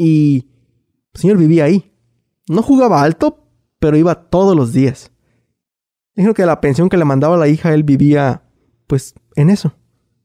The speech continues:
Sin familia, sin esposa, sin hijos, solo, viviendo para el casino y en el casino.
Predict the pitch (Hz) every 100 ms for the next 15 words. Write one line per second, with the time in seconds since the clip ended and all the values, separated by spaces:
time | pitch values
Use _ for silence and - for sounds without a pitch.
0 | _ - 185 170 139 131 139 180 254 _
1 | _ _ - 151 135 - 127 - 170 185
2 | - _ _ - 143 139 135 240 311 _
3 | _ - 156 233 320 _ _ _ _ _
4 | _ _ - 143 151 175 160 127 - 131
5 | 202 254 339 _ _ _ _ _ 160 151
6 | 131 - - -